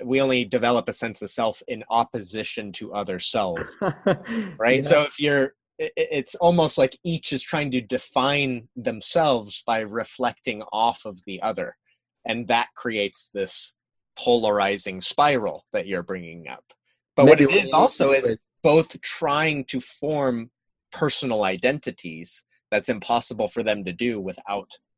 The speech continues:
Speaker 1: projecting their own identity onto the enemy, right?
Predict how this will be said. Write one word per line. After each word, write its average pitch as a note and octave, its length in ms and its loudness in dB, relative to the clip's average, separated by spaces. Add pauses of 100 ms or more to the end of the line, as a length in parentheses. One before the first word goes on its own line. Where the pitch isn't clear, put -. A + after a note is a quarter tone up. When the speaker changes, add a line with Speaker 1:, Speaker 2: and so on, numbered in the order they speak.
(540)
Speaker 1:
projecting A2 920 -4
their G#2+ 360 0
own A2+ 260 -4
identity G#2 760 -6
onto G2+ 680 -10
the F#2 300 -12 (320)
enemy, F2+ 420 -12 (880)
right? G2 180 -14